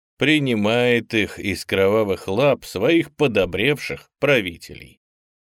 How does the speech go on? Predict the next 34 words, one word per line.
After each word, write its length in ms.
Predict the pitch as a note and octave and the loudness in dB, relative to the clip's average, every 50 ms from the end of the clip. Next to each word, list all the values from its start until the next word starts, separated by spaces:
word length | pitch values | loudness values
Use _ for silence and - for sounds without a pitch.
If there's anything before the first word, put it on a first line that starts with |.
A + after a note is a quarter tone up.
| _ _ - | _ _ -10
В 180 | - F#2+ G2 | -8 -8 -6
Быкове 560 | A2 D#3+ G#3 G3+ - - E3+ D#3+ D#3+ D3+ B2 | -4 -4 -4 -4 -2 -2 0 0 2 0 0
никто 560 | G#2+ G#2+ A2+ A2 G#2 - - - F#3+ G#3 G3 E3 | 0 0 0 -2 -2 -4 -6 -6 -4 -4 -2 -2
нас 260 | D3 D#3+ D3+ C#3+ - | -2 -4 -4 -6 -4
не 160 | B2 A#2 G#2+ | -4 -4 -4
пробовал 540 | - - G2+ A2+ A#2 A2+ G#2 G#2 G#2+ G#2 G2+ | -4 -2 -2 -2 0 -2 -2 -2 -2 -2 -2
уговорить 520 | G2 F#2 F#2+ F#2+ G2 F#2+ G2 G#2+ G#2 - | -2 -2 -2 0 0 0 0 -2 -2 -2
остаться 600 | G2 F#2 - - - F#2+ F#2+ F2+ - - - G2 | -2 -2 -2 -2 -2 0 0 -2 -2 -4 -4 -2
в 100 | G2 F#2+ | -2 -2
С 140 | F2 - F#2+ | -4 -6 -10
С 140 | - - G2 | -12 -12 -12
С 160 | - - - | -12 -14 -16
Р. 180 | - - - - _ _ _ _ _ _ _ _ _ _ _ | -16 -18 -20 -20 _ _ _ _ _ _ _ _ _ _ _
Мы 220 | - - F3+ G3 F3+ | -8 -6 -4 -2 -2
были 300 | D3+ E3+ F3 D#3 C#3+ C3 | 0 0 2 2 2 0
списаны 640 | - - - - D3 D#3 C#3 - D3 B2+ B2+ B2 | -2 -4 -6 -2 -2 -2 0 -2 -2 -2 -2 -2
со 260 | A2+ - A#2 A2+ A#2 A2 | -2 -2 -2 -2 -2 -2
счета 680 | - - - B2 C3+ C#3+ C3 B2 - - C#2+ - - - _ | -2 -4 -4 -2 0 0 0 0 -2 -6 -14 -14 -14 -18 _
и, 180 | - - G#2+ G2+ | -8 -6 -6 -4
как 300 | G2 A2+ A2+ G#2+ G2 - | -2 -2 -2 -2 -2 -2
я 140 | G2+ G#2+ A2 | -2 0 0
уже 220 | G2+ F#2+ A2 G#2 | 0 0 -2 -2
сказал, 600 | - - - G2+ G2+ G2+ B2+ D#3+ D#3+ D3 A2+ F#2+ | -4 -2 -2 -2 -2 0 0 0 2 2 2 0
должны 560 | F2 F#2+ G#2+ A#2+ A#2+ G#2+ C3 E3 G3+ G#3 G3 | 0 0 0 0 0 -2 -4 -4 -4 -2 -2
были 400 | C#3+ A2 D3+ E3+ F3+ E3+ D3 B2 | -2 0 2 2 2 2 2 0
так 340 | G2+ - - G#2+ G2+ F#2 - | 0 0 2 2 2 2 0
или 240 | G2 F#2 F#2 F#2 F#2 | -4 -4 -2 -2 -4
иначе 480 | F#2+ A2+ D3 E3 D#3 C#3 - C#3 C3 | -2 -2 -2 -2 -2 -2 -4 -4 -4
сыграть 540 | A#2 - - A2+ G#2+ G2 C3 E3+ F#3 F3 D3 | -4 -4 -2 -2 -2 -2 0 -2 -2 -2 -2
свою 320 | - - A#2 G#2 G2 F#2+ G2 | -6 -4 -2 -2 0 0 0
роль 300 | B2 D3+ D3+ C#3+ - - | 0 2 0 0 -2 -2
в 240 | - G#2 G2 F#2+ G2+ | -4 -4 -2 -2 -2
общем 360 | G2+ G2 - - G#2+ G#2 G#2 | -4 -4 -4 -4 -2 -2 -2
аккорде 680 | G2 F2 - - C#3+ D#3+ D#3+ D3+ C3+ C3+ C#3 C3+ B2+ - | -4 -4 -4 -2 0 0 0 0 -2 -2 -2 -2 -4 -6